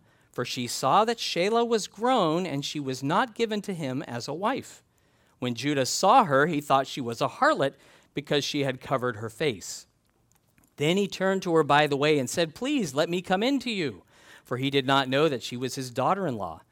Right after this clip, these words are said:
So she said, 'What will you give me that you may come in to me?' And he said, 'I will send a young goat from the flock.' So she said,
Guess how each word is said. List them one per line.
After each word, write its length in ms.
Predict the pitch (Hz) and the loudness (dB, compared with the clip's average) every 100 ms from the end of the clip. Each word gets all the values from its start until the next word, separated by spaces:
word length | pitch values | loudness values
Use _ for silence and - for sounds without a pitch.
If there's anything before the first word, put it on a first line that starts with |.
| _ _ _ | _ _ _
So 160 | - | -6
she 140 | 131 143 | -6 -4
said, 300 | - 156 151 - _ - | 0 0 0 -12 _ 4
'What 200 | 277 277 | 4 4
will 80 | |
you 160 | 247 262 | -4 -4
give 320 | 196 247 202 | -2 -2 0
me 200 | 147 110 | -4 -6
that 160 | 104 - | -8 -4
you 100 | 147 | -2
may 180 | 143 143 | 0 -2
come 280 | - 180 | -2 -2
in 160 | 196 226 | 0 -2
to 120 | - | -4
me?' 280 | 110 90 - _ _ _ _ | -10 -12 -20 _ _ _ _
And 100 | 117 | -8
he 60 | 123 | -6
said, 280 | - 143 143 | 0 2 2
'I 120 | 135 | 0
will 120 | 135 | 0
send 300 | - 175 180 | -2 -2 0
a 40 | 180 | 0
young 300 | 127 131 127 | 0 -2 -4
goat 260 | 110 113 | -8 -10
from 200 | - 110 | -10 -8
the 80 | 117 | -8
flock.' 500 | - 226 214 - - _ _ _ | 2 4 4 0 -14 _ _ _
So 140 | - 175 | -4 -2
she 160 | 196 | 0
said, 320 | - 208 175 | 2 4 4